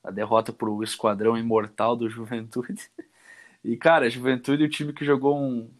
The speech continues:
um conhecido meu chamado Bill Rosa, jogou no Toledo também. Inclusive, um abraço pra você, Bill.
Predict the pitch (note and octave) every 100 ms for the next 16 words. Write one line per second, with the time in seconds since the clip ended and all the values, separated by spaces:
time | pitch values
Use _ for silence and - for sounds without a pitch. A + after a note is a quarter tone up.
0 | _ _ _ A#2+ A2+ B2 B2+ B2 C#3 C#3
1 | B2+ C3+ C3+ C3 C3 B2 C#3 A#2+ A#2 C3+
2 | B2 G#2+ _ G#2+ G#2+ A#2 A#2+ B2 A2 A#2+
3 | A#2 A2 A2 A#2 B2 _ _ _ _ -
4 | G#2+ A2+ A#2+ B2 A2 G#2+ A#2 - A#2 G#2+
5 | - A#2+ A#2+ B2 A#2+